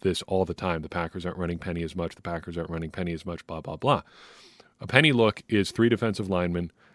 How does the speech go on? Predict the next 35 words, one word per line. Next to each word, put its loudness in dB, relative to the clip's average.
three 6
linebackers, 2
and -4
five -2
defensive -4
back. -10
And -6
two 4
of 4
those 2
three 2
linebackers -2
are -8
gonna -4
be -6
edge 2
rushers. -4
Your -2
third 4
is -6
going 2
to 0
be 0
a 0
traditional -4
inside -4
linebacker, -6
usually -2
right 2
in -4
the -4
middle 0
of -4
the -4
formation. -2